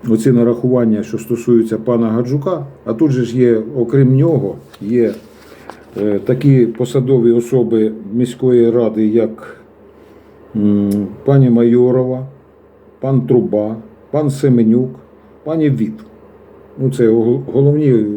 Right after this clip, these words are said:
посадові особи органу місцевого самоврядування. То їм тут теж чималі надбавки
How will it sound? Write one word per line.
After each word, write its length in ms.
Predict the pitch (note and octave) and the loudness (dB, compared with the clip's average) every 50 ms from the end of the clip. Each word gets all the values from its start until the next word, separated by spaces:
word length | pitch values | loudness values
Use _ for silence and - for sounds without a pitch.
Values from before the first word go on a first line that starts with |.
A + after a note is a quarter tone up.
| G#2 G#2 - - - - - - - | -8 -12 -16 -20 -20 -20 -20 -16 -12
посадові 520 | - A#2+ - - B2+ B2 C3 C3 A#2 A2+ | -12 -8 -4 -4 -2 0 2 2 2 2
особи 540 | A2 A2 A2 A2 - D3 B2 A2+ A2 G#2 G2+ | 2 0 0 0 0 0 0 2 0 0 0
органу 480 | F#2+ G#2 A#2 A#2+ A#2+ A2+ G#2+ A2 G#2+ G#2 | -2 -2 -2 0 0 0 0 -2 -2 -2
місцевого 420 | G2+ G#2 G2 - - G#2+ G2+ G2 | -4 -4 -6 -6 -6 -6 -6 -6
самоврядування. 640 | - - F#2+ F#2 F2 F2+ F#2 F2+ D#2+ D2+ D#2+ D#2+ D2+ - - - - - - - - | -6 -10 -10 -10 -8 -8 -8 -10 -10 -12 -14 -14 -16 -18 -20 -20 -20 -20 -20 -12 -4
То 60 | - B3 | 0 2
їм 140 | B3 A#3 | 2 2
тут 180 | A3 A3 A3 A3 | 2 2 0 2
теж 300 | - G#3 F3 E3+ D#3 - | 2 2 2 2 0 0
чималі 500 | D3+ D3 C#3+ C#3+ C#3+ C#3+ C#3 C3 B2+ A#2+ | 0 0 0 2 2 2 4 4 4 2
надбавки 560 | A#2 B2+ C3 A#2+ B2+ D3 C#3+ C3+ C#3 A#2+ A2+ | 2 0 0 0 0 0 -2 0 0 0 0